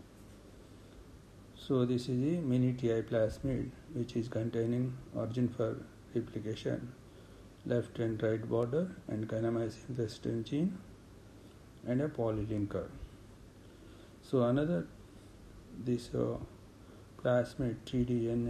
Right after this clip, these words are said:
A deleted, not having the only virulent region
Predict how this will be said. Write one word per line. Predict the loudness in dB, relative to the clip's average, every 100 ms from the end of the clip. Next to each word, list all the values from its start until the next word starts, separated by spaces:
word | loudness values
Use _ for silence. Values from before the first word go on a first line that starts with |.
| -2
A | -4 -10 0
deleted, | 2 4 4 2 0
not | 2 2 0 -6 -4 0
having | 0 2
the | 2 0 0
only | 2 4 4 2 -8 -18 -18 -18 -18 -18 -10
virulent | 2 4 4 4 2 2 4
region | 4 4 2 0